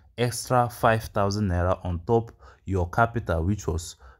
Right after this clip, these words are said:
fifty thousand naira. So that is just all about the sports betting arbitrage. Okay,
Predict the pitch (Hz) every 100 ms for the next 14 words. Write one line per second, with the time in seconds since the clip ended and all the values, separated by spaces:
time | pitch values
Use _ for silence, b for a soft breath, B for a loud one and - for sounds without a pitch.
0 | _ 98 - 104 98 92 95 92 87 85
1 | 123 107 113 135 - 98 85 104 110 110
2 | - 107 107 107 - 85 95 92 95 -
3 | b b b - 85 95 90 85 85 82
4 | 80 78 82 87 - 117 113 - - -
5 | b b b - 101 95 - 104 - 85
6 | 90 87 - 87 80 - - b b -
7 | _ - 87 117 135 -